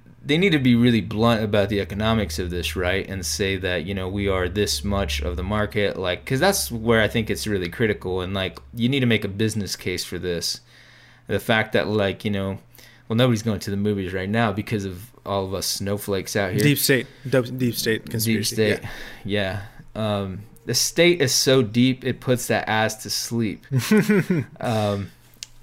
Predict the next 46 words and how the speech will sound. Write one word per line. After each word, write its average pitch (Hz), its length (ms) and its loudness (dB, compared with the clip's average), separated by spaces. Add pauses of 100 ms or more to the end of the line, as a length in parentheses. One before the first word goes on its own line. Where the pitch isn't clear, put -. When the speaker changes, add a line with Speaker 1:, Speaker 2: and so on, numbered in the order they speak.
(140)
Speaker 1:
anyway, 117 640 2
um, 117 460 2 (840)
Speaker 2:
No, 185 120 6
yeah, 143 240 6
that's, 139 240 4
Speaker 1:
they 165 80 8
Speaker 2:
that's 190 100 8
a - 20 10
Speaker 1:
need - 40 10
to 147 60 8
Speaker 2:
good - 20 8
Speaker 1:
make 190 120 6
Speaker 2:
point, - 140 4
Speaker 1:
it, 120 80 2
Speaker 2:
yeah. - 60 4
Speaker 1:
they 165 100 8
need, 175 320 4
they, 151 120 6
Speaker 2:
Yeah. 139 100 6
Speaker 1:
I 147 60 4
think 170 280 2
if 151 140 0
you 143 100 0
make 139 260 2
an 120 120 4
economic, 113 640 2
you 120 100 0
put 135 160 -2
some 127 140 0
of 110 40 2
that 101 220 2
stuff - 240 -4
in 104 140 0
it, 98 140 0
it, 107 100 -10 (160)
it, 127 160 -2
for 147 120 0
me, 135 160 2
it 113 100 4
would 101 120 -2
sound 98 260 -2
a 95 40 -4
little 98 180 -4
more 92 180 -6
whatever. 95 380 -2
But, 139 320 2